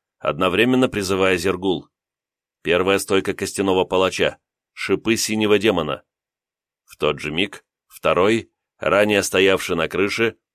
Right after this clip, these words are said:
появился неподалёку от Хафира Дормана,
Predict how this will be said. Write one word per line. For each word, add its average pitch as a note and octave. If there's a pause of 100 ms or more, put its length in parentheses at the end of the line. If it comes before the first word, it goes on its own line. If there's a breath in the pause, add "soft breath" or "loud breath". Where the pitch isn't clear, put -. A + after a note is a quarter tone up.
(280)
появился G2
неподалёку G#2+
от F#2+
Хафира F#2
Дормана, F#2+